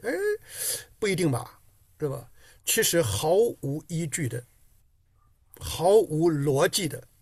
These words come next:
这个自我欺骗。啊，还觉得自己很，很聪明啊，啊，你看我，我，我不一定相信上帝，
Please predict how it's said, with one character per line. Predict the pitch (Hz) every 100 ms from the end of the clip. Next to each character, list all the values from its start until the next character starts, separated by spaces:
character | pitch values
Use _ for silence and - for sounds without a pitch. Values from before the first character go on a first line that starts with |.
| _ _ _ _ _ _ - - _
这 | -
个 | 131 123
自 | - -
我 | 131 120
欺 | -
骗。 | 135 143 120 _ _ _ _ -
啊， | - 151
还 | 294
觉 | 285 262
得 | 254
自 | 269
己 | 240
很， | 190 185 165
很 | 170
聪 | 160 262
明 | 233
啊， | 196 190
啊， | - 196
你 | 196 160
看 | - 185
我， | 147 165
我， | 160 170 185
我 | 160
不 | 165 277
一 | 294
定 | 302 202
相 | - 180
信 | 196 156
上 | - 170
帝， | 156 127